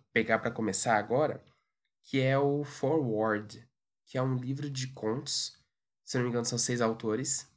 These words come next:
É um livro de contos de ficção científica, tá? E ele é organizado pelo Blake Crouch, que é o mesmo autor de Recursão e Matéria Escura, acho,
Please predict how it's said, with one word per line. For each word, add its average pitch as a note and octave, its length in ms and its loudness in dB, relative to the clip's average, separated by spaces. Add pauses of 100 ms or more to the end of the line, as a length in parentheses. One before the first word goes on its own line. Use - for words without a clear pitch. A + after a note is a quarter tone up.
(720)
É B2 100 0
um B2 60 2
livro B2+ 180 2
de - 100 -2
contos B2+ 320 -2
de - 80 -6
ficção C3 280 -2
científica, C3+ 680 -2
tá? - 260 -10 (480)
E B2 80 -2
ele B2+ 120 2
é C3 40 4
organizado B2+ 500 -2
pelo B2 260 -4
Blake A#2+ 400 -4
Crouch, G2 640 -4
que - 120 -8
é - 20 2
o C3 60 2
mesmo D3+ 500 0
autor C#3 360 0
de C#3 140 -6
Recursão C3+ 840 -2 (640)
e A2+ 140 -4
Matéria A#2 580 -4
Escura, C#3 680 -4 (440)
acho, G#2+ 440 -4